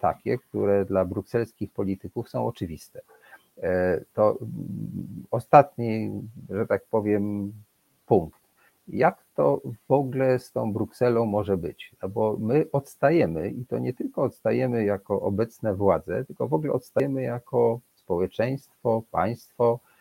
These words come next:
e, że tutaj to, co tam już dawno zostało uznane za, e, standard,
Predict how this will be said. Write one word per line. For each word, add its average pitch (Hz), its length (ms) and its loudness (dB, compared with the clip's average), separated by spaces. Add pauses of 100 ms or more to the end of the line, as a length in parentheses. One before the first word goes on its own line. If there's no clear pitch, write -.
(220)
e, 95 360 6
że 101 360 0
tutaj 113 460 2 (120)
to, 135 200 8
co - 420 0
tam 110 300 2
już 87 220 -8
dawno 92 400 4
zostało 92 440 0
uznane 92 560 -4
za, 87 320 -4 (360)
e, - 140 -18 (520)
standard, 110 600 2